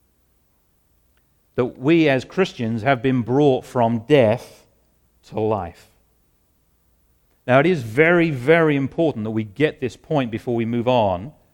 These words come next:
because if we quick, too quickly assume that we understand what God's mercy means, we might think that what follows is merely an expression of gratitude.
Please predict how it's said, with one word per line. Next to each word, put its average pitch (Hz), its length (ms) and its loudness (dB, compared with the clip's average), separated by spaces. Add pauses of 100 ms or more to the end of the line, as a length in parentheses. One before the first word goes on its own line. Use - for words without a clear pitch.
(360)
because 135 240 -6
if 160 180 -6
we 170 140 0
quick, - 400 -8
too 233 160 -4
quickly 151 380 -2
assume 135 400 -4
that 127 60 -2
we 123 120 -2
understand 135 640 -4
what 120 120 -8
God's 117 240 -8
mercy 113 380 -4
means, 95 640 -14 (760)
we 147 140 -2
might 175 260 0
think 127 440 -4
that 120 80 0
what 139 200 0
follows 113 800 -2 (760)
is 113 200 -6
merely 127 840 -4 (460)
an 117 100 -8
expression 120 540 -8
of 101 100 -14
gratitude. 95 640 -10